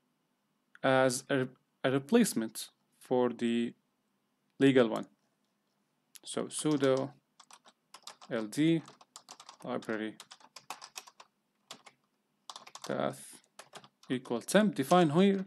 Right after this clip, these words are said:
define the directory only. And then the, type the name of the application, I D,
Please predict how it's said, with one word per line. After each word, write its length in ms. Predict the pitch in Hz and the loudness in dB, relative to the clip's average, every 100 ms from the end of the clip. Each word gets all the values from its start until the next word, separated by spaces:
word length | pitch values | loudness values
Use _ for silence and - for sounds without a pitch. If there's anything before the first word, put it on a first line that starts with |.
| - | -6
define 420 | 127 - 185 165 | -4 2 2 4
the 100 | 135 | 2
directory 420 | 131 127 - 117 | 2 2 0 -6
only. 300 | 110 98 104 - - - - - - _ _ _ _ _ _ _ _ - | -6 -6 -8 -14 -18 -18 -16 -18 -20 _ _ _ _ _ _ _ _ -2
And 160 | 127 | 4
then 160 | 175 156 | 6 4
the, 140 | - - _ _ _ - _ _ - | 0 -8 _ _ _ -20 _ _ 4
type 260 | 131 135 | 4 4
the 120 | 123 | -2
name 300 | 117 123 123 123 | 0 2 2 0
of 200 | 117 - - | -6 -10 -10
the 340 | 107 104 104 - - - - - | -6 -6 -8 -14 -10 -8 -8 -8
application, 560 | 123 - - - - - _ _ - - - | -12 -10 -12 -12 -14 -16 _ _ -20 -20 0
I 160 | 143 151 | 2 4
D, 200 | 143 | 4